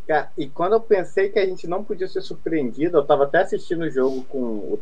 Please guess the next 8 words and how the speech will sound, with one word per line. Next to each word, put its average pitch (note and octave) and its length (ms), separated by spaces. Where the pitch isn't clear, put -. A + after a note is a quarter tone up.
Ted A2+ 360
ontem, B2+ 420
a G2 60
gente A2+ 260
tava G#2+ 720
assistindo A#2 800
o G#2 300
jogo A2 800